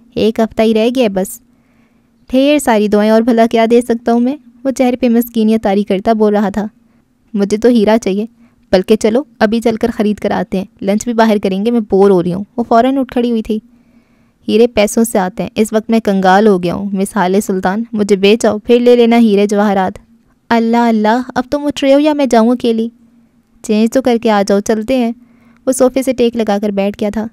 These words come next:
"इसमें क्या बुरा है, अच्छी खासी तो लग रही हूँ," वो अपने गुलाबी ट्राउज़र शर्ट की शिकनें दुरुस्त करती बोली थी। "खामोशी से जाओ और चेंज करके आओ।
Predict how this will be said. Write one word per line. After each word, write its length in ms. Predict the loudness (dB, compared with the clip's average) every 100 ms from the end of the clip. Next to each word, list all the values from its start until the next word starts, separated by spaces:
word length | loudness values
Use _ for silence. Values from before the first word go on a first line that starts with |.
| _ _ _ -8
"इसमें 280 | -8 -8
क्या 160 | -2 0
बुरा 180 | 2 2
है, 140 | 0
अच्छी 280 | -4 -6 -6
खासी 320 | -4 -4 -4
तो 120 | -4
लग 200 | -2 0
रही 140 | -2 -4
हूँ," 160 | -6 -10 _ -8
वो 60 |
अपने 180 | -4 0
गुलाबी 340 | 0 0 0 0
ट्राउज़र 360 | 2 2 0
शर्ट 280 | 0 -2 -2
की 180 | -4 -6
शिकनें 560 | -6 -4 -2 -4 -4
दुरुस्त 320 | -2 -2 -2 -4
करती 340 | -4 -2 -4
बोली 260 | -2 -4 -4
थी। 200 | -8 -12 _ _ _ _ _ _ _ _ _ _
"खामोशी 460 | -6 -4 -4 -6 -4
से 120 | -2
जाओ 180 | 0 0
और 100 | 0
चेंज 280 | -2 -4
करके 260 | -4 -6 -6
आओ। 140 | -8